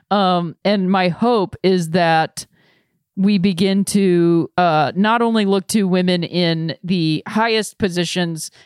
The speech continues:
but we also acknowledge the women that are in the positions that they currently are, and that, um, we grow the game from the ground up so that we have more opportunities for women in every position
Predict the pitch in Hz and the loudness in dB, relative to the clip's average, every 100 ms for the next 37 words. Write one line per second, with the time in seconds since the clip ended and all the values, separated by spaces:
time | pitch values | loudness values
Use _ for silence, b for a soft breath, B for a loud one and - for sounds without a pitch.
0 | b 196 202 220 220 214 208 196 190 190 | b -2 0 2 0 0 0 2 2 2
1 | 185 - 185 180 180 175 165 156 208 175 | 0 0 0 0 0 0 0 0 0 0
2 | 180 170 160 185 170 165 151 - 156 147 | 0 0 0 -2 -2 -4 -4 -4 -6 -4
3 | 131 160 180 240 247 B B B 185 196 | -2 0 2 0 -2 B B B -2 0
4 | 185 175 170 - _ _ _ 180 170 165 | 2 2 0 -4 _ _ _ 0 2 0
5 | 156 147 - - 185 196 175 190 185 180 | -2 -10 -14 -4 0 0 2 0 2 0
6 | 175 175 175 165 180 165 160 160 156 151 | 0 0 0 -2 -2 -2 -2 -2 -2 -2
7 | 156 151 - 170 - 185 165 147 170 175 | -2 -2 -4 -10 -4 0 0 0 0 2
8 | 160 156 - _ _ _ _ _ - 170 | 0 -4 -14 _ _ _ _ _ -20 -4
9 | 196 202 220 202 156 151 151 - 160 147 | 0 2 2 2 2 0 -2 -2 -4 -2
10 | 156 147 - B B B B 196 196 190 | -2 -4 -6 B B B B -6 -2 0
11 | 185 175 151 170 - 180 170 175 160 151 | 0 -2 -4 -6 -4 -2 -2 -4 -4 -4
12 | - 147 | -4 -6